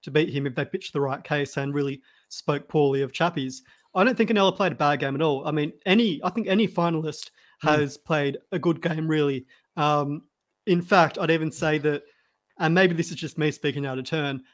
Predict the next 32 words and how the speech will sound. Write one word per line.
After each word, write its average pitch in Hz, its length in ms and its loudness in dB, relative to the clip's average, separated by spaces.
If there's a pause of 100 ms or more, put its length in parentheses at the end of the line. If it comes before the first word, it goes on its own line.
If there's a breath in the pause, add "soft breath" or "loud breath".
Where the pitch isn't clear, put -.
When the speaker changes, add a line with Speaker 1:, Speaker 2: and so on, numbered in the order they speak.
(120)
Speaker 1:
um, 147 400 0 (400)
but 151 280 2 (260)
every 190 260 4
player 156 340 2
in 151 60 -2
Survivor 143 460 -2
plays 143 280 -4
a 135 40 -8
good 139 200 -6
game. 139 380 -4 (240)
It's 156 220 -4
just 147 340 -2 (280)
how 151 360 2
it 143 100 -2
goes 139 480 -2
against 156 400 -4
them. 131 320 -8
Um, 143 380 -4
even 220 320 2
Zane 185 300 0
Knight 160 280 2 (260)
in 151 180 0
Survivor 143 320 -2
Philippines 139 520 -4
or, 156 120 2
or 175 100 2
Jason 160 300 0
Brookstein 151 520 -2
in 143 80 -4
this 170 160 -2
season, 147 400 -2 (300 soft breath)
um, 143 340 -2